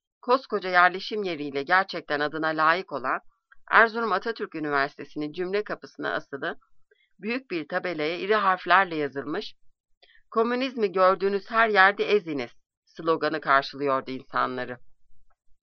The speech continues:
Slogan ta uzaktan görülüyordu. Altına da Mustafa Kemal Atatürk adı yazılmıştı.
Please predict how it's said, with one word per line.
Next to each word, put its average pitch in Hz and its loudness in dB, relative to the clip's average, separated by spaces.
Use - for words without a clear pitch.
Slogan 262 8
ta 269 10
uzaktan 220 8
görülüyordu. 170 2
Altına 208 8
da 220 2
Mustafa 214 0
Kemal 214 6
Atatürk 202 0
adı 135 0
yazılmıştı. 131 -4